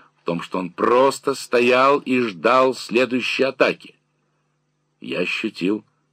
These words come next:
достоинство и мужество, и это на миг меня восхитило. Ради своего спасения он не сделает ни шагу. Не делаю и я. Я даже готов был им гордиться.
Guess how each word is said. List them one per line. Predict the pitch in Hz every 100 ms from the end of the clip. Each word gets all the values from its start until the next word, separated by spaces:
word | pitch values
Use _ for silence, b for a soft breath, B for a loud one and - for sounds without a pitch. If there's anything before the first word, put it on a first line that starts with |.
| _ _
достоинство | 98 107 - 90 90 90 -
и | 117
мужество, | 120 139 82 - - - - _ _ _ _ _ _ _
и | 143 - -
это | - 82 87
на | 87 90
миг | 85 85 98 -
меня | 78 95 95 107
восхитило. | 113 - 147 - - - - _ _ _ _ _ _ _ _ -
Ради | 76 98 98 107
своего | - 87 92 107
спасения | - 92 - 101 107 110 113 -
он | 98 101 95
не | 104
сделает | 92 78 120 127 127 127 -
ни | 76 73 107
шагу. | - - 69 64 71 65 _ _ _ _ _ _ _ _ -
Не | 73 80
делаю | 69 78 76 78 80
и | - 85
я. | 58 52 _ _ B B B B -
Я | 90
даже | 117 120
готов | 120 117 139 135
был | 147
им | 151 147
гордиться. | 170 151 160 185 - 139 98